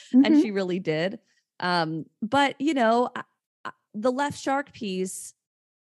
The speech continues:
Speaker 1: first of all, Left Shark's dancing, to m-, in my opinion, was not as egregious as I remembered it.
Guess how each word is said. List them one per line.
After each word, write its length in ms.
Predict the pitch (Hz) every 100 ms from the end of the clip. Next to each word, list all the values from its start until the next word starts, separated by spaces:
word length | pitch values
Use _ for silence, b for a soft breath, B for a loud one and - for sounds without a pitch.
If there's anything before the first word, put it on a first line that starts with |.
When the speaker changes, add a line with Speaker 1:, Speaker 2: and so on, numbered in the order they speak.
| _ _ _ -
Speaker 1:
first 260 | 311 330
of 60 | 311
all, 180 | 294 240
Left 240 | 226 -
Shark's 340 | - 262 - -
dancing, 480 | 185 175 190 180
to 100 | 180
m-, 220 | 180 165 -
in 140 | 175
my 160 | 170 165
opinion, 400 | 170 165 180 202
was 160 | 175
not 200 | 175 170 -
as 80 | 196
egregious 400 | 175 160 170 170
as 100 | 170
I 60 |
remembered 400 | 156 151 147 208
it. 220 | 359 403